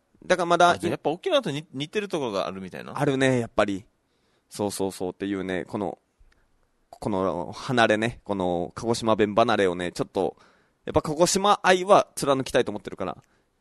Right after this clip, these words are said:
Speaker 2: あ、そうなの？
Speaker 1: そう、だからちょっとね、もう一回この向こうの人たちと電話したりして喋ろうかなっていう機会を設けようかなって思う、
Speaker 2: うんうんうん。
Speaker 1: この三十三歳の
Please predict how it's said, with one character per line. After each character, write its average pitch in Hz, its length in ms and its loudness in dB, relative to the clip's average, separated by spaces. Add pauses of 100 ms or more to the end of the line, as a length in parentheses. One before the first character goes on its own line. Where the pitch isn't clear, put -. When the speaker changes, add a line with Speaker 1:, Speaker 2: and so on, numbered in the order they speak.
(100)
Speaker 2:
あ、 104 60 -14
そ 214 140 -2
う - 20 0
な 110 100 -2
の？ 90 140 -16
Speaker 1:
そ 135 180 -2
う、 104 40 0
だ - 100 6
か - 80 6
ら 147 80 4
ち - 80 -2
ょ - 40 0
っ - 60 -16
と 147 80 -6
ね、 123 140 0 (180)
も 160 100 -2
う - 20 4
一 170 40 0
回 202 300 6
こ 151 100 -2
の 127 80 2
向 131 140 -4
こ 202 100 0
う - 40 0
の 170 60 2
人 - 140 -6
た 123 140 0
ち - 100 -14
と 123 360 2
電 139 200 0
話 135 80 0
し - 60 -10
た 131 60 -2
り 120 80 -2
し - 40 -12
て 107 100 -8
喋 151 220 0
ろ 160 60 2
う 127 40 0
か 135 100 -4
な 147 100 -2
っ - 20 -10
て 143 120 -8
い 127 60 -2
う 113 100 -4
機 - 120 -12
会 190 140 6
を 175 60 2
設 160 180 0
け 220 80 6
よ - 20 4
う - 40 4
か 202 80 4
な 202 80 4
っ 202 40 0
て 151 220 8
思 110 160 0
う、 - 0 -
Speaker 2:
う - 20 2
ん 156 200 8
う 190 40 12
ん - 40 10
う - 20 6
ん。 151 40 0
Speaker 1:
こ 151 120 -2
の 127 80 2
三 147 240 -4
十 120 140 0
三 185 220 0
歳 147 140 0
の 110 180 -4